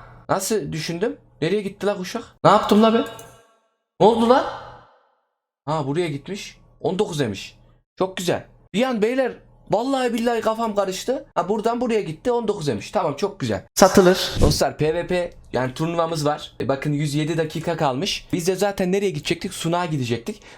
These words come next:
O yüzden bize yaralı itemler lazımdı. Dedim ki yaralı itemlerimi erken yapayım. Bu Grena'da yirmi şeytan var ama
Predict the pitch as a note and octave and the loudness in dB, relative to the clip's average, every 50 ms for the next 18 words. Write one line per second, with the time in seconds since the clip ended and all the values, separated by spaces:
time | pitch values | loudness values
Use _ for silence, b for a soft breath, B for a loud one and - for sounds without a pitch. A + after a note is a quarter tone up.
0 | B - E3 G3 F#3 E3+ F#3 E3+ E3 D#3+ F3 E3 D#3 D#3+ E3 F#3+ G3 G3 F#3 F#3 | B -6 -6 -4 -2 -2 -2 -2 -2 -4 -2 0 0 0 0 0 -2 -2 -4 -2
1 | G3 F#3+ F#3 G3 G3+ G3 G3 F3 C#3+ B2+ A#2 A2 B2 A#2 B2 F#3 C#4 - - F#3+ | -2 -2 -2 0 -2 -2 0 0 0 0 0 -2 -2 -2 -2 -2 -4 -2 -2 -2
2 | A3 D4 B3+ - - F#3+ G3 G3 G#3+ A3 A3+ A3 A3 A#3 G#3+ A3 G#3+ G#3+ G3+ G3 | -2 -2 -4 -2 0 0 0 0 -2 -2 -4 -2 -2 -2 -2 0 0 0 0 0
3 | F#3 F3+ F#3 F#3 - G#3+ G#3 F#3+ D#3 E3 F3+ F3+ F3+ E3+ F3 G3 G3+ G#3+ G#3+ G#3+ | 0 -2 -2 -2 -2 -2 -2 -2 -2 -4 -4 -4 -4 -2 -2 -2 -2 -2 -2 -2
4 | G3+ G#3 G3 G3 G3 G#3+ G#3+ - A#3 G#3 G#3 G#3 A3+ G#3+ G#3 F3+ F3 A3 A#3+ B3+ | -2 0 0 0 -2 0 -2 0 -2 -2 -2 -2 -2 -2 0 0 0 0 0 -2
5 | D3+ | -4